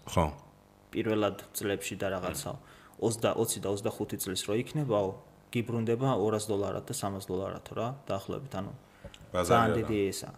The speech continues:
Speaker 2: ეხა მა-, მაგაში რა იგულისხმება? რეალურად იგულისხმება ის, რომ თუ ფუნდამენტი ბავშვს ძალიან მყარი აქვს, გინ კოგნიტიური განვითარებით, გინ ყველაფრით
Speaker 1: მმ.
Speaker 2: აბსოლუტურად უზრუნველყოფილი არის, ის, რომ, ის, რომ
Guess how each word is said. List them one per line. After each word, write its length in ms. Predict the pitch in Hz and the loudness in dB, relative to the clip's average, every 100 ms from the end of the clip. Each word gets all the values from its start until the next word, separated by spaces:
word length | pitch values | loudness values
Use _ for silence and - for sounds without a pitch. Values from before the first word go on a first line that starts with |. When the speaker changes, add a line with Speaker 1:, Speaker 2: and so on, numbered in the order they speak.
| - | -8
Speaker 2:
ეხა 260 | - 135 143 | -2 4 4
მა-, 200 | 127 120 | 6 4
მაგაში 460 | 120 123 123 120 135 | 4 4 4 4 2
რა 120 | 120 | 4
იგულისხმება? 640 | 110 117 113 107 - 101 101 | 2 2 0 -2 -4 -2 2
რეალურად 380 | 120 120 110 101 | 4 6 4 2
იგულისხმება 560 | 110 110 107 98 98 | 2 0 0 -4 -2
ის, 180 | 87 117 | 0 0
რომ 140 | - 98 - | 0 -6 -8
თუ 160 | - 139 | 0 2
ფუნდამენტი 600 | 131 123 113 113 101 92 | 4 2 2 2 0 -2
ბავშვს 280 | 98 101 98 | 0 0 0
ძალიან 300 | - 101 95 98 | -2 -2 -2 -4
მყარი 380 | - 120 117 | 4 4 4
აქვს, 220 | - - - - - - - | 0 -6 -12 -14 -20 -20 -2
გინ 200 | - 143 | 2 4
კოგნიტიური 540 | 113 113 107 107 104 | 4 2 2 2 2
განვითარებით, 580 | 107 104 98 104 101 107 | 2 0 0 0 0 -4
გინ 160 | - 101 | -4 -6
ყველაფრით 540 | 101 - 113 98 - - | 0 4 6 4 -2 -2
Speaker 1:
მმ. 80 | |
Speaker 2:
აბსოლუტურად 420 | 92 82 80 95 - | 0 2 2 0 -2
უზრუნველყოფილი 720 | 110 110 104 104 101 95 101 | -2 -2 0 -2 -2 0 2
არის, 260 | 117 104 - - - - - | 2 2 -2 -14 -20 -20 0
ის, 240 | 131 123 - | 4 4 4
რომ, 280 | 110 107 101 110 - - - | 0 0 -2 -6 -16 -20 -6
ის, 220 | 90 110 - | -2 0 0
რომ 220 | - 95 | 0 -2